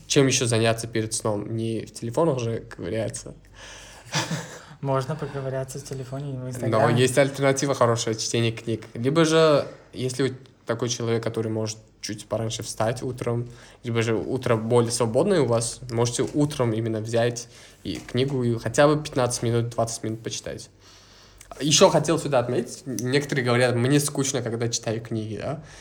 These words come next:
Speaker 1: Говорят: «Я беру, э, на руку книгу, читаю пять минут, мне скучно, я не, я не хочу дальше читать», да? И сразу,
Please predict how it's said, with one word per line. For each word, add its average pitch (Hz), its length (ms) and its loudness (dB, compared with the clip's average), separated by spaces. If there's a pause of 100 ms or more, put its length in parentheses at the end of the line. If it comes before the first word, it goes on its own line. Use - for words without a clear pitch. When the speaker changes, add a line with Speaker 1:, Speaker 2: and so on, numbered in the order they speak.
(400)
Speaker 1:
Говорят: 117 480 2
«Я 123 160 4
беру, 139 800 4
э, 117 760 0
на 120 220 6
руку 123 260 -2
книгу, 139 760 0
читаю 123 320 2
пять 127 280 2
минут, 135 420 0 (160)
мне 123 300 -2
скучно, 120 400 -2
я 117 160 0
не, 120 280 0
я 120 80 2
не 123 100 2
хочу 123 300 -2
дальше 113 280 -2
читать», - 420 -8
да? - 160 -6 (320)
И 127 120 -2
сразу, 131 420 6